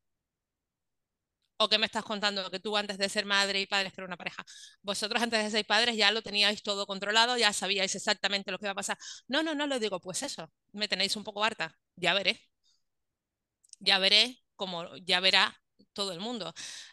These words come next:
Y una cosa, por ejemplo, que dicen, eh, las madres y padres que tienen más de una criatura es que a lo mejor <laughs> la segunda no tiene nada que ver con la primera. Entonces, sí, yo tengo la experiencia de mi primer hijo que dormía bien, que comía bien, o, mm,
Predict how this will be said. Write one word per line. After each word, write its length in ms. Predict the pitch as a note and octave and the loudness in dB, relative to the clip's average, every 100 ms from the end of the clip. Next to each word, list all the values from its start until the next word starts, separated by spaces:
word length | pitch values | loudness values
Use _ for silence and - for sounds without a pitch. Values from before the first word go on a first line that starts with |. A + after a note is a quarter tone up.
| - | 0
Y 200 | A3 G3 | 2 2
una 160 | G3+ | 2
cosa, 220 | G3 G#3+ | 0 -2
por 100 | G3+ | -4
ejemplo, 300 | F3+ A3 A3+ | -2 -2 -2
que 120 | F#3+ F3+ | -2 -2
dicen, 500 | F#3 G3+ F#3 F#3 F#3+ | -4 -2 -2 -2 -4
eh, 340 | F#3+ F#3 F#3 F#3 | -2 -2 -2 -4
las 120 | F#3+ | -6
madres 420 | G#3 G3+ F3+ F3+ | -4 -4 -4 -6
y 80 | F#3 | -4
padres 380 | G#3 G3+ E3+ E3 | 0 0 0 -8
que 120 | F#3 | -8
tienen 340 | - E3+ F3 F3+ | -4 -2 -2 -6
más 220 | F#3+ F#3 | -4 -4
de 100 | F#3 | -4
una 160 | F#3 F3+ | -4 -6
criatura 520 | F#3+ F3+ F#3+ G#3+ - | -6 -6 -4 -4 -4
es 340 | - F#3 G#3+ - - - - _ _ _ - | 0 0 0 -6 -18 -20 -20 _ _ _ 0
que 120 | G#3+ | 2
a 40 | |
lo 80 | G3 | 2
mejor 380 | G3+ F#3+ A3+ A#3 - | 0 2 4 4 2
<laughs> 240 | A#3+ C#4+ | 4 4
la 140 | A#3+ A#3+ | 4 4
segunda 380 | B3 A#3+ C4 | 4 2 2
no 100 | C4+ | 2
tiene 160 | C4+ C#4 A#3 | 2 -2 -2
nada 140 | A#3+ | -4
que 60 | A3+ | -2
ver 120 | A3+ | -2
con 100 | A3+ | 0
la 80 | G#3 | -2
primera. 440 | F#3+ A#3 F3+ F3 - - - _ _ _ _ _ _ _ _ _ _ _ _ _ _ _ _ _ _ | -2 0 -2 -2 -14 -18 -18 _ _ _ _ _ _ _ _ _ _ _ _ _ _ _ _ _ _
Entonces, 400 | A3 G#3 G#3 G3+ | -2 0 2 2
sí, 220 | - B3 | 4 4
yo 120 | G#3 G3+ | 4 2
tengo 180 | A3 A3+ | 2 0
la 60 | |
experiencia 440 | A3 A#3 A#3+ B3 G3+ | 0 2 2 0 -4
de 80 | |
mi 80 | F#3+ | -4
primer 260 | F3+ F#3+ G3 | -8 -6 -4
hijo 260 | A3 A#3 | -4 -6
que 140 | A3 F#3 | -2 -4
dormía 380 | F3 E3+ G#3+ G#3 | -2 -2 0 2
bien, 160 | A3+ | 0
que 100 | A3+ | -4
comía 300 | G3 G3+ G3+ | -6 -2 -2
bien, 300 | G3+ A3 - - | -2 -6 -10 -12
o, 280 | F3 E3+ - | -10 -12 -14
mm, 420 | - F3+ F3 | -18 -16 -14